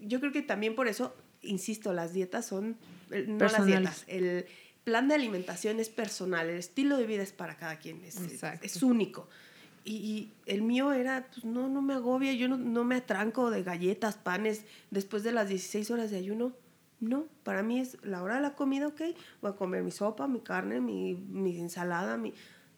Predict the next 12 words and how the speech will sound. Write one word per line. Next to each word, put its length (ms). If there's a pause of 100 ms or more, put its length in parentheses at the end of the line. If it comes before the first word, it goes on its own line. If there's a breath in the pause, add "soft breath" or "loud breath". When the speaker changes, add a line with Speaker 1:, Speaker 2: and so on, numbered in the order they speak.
(120)
Speaker 1:
no 220
había 260
como 240
un, 460
"Ay, 180
me 100
voy 140
a 40
llenar 360
de 100
tortilla", 440
¿no? 140